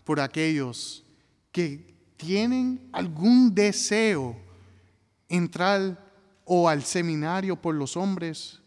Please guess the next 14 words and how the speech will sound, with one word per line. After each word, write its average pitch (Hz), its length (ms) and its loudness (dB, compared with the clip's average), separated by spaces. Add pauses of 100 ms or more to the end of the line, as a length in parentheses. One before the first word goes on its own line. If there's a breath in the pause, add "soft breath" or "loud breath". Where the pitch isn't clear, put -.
o 156 140 0
al 147 140 2
convento 156 640 0
por 147 160 -2
las 139 240 -6
mujeres, 147 600 -8 (1400 soft breath)
pero 143 200 -2
le 135 140 -2
falta 135 480 -6
el 123 100 -6
apoyo, 120 460 -8 (1200)
le 131 120 -8
falta 131 420 -6
ese 120 680 -8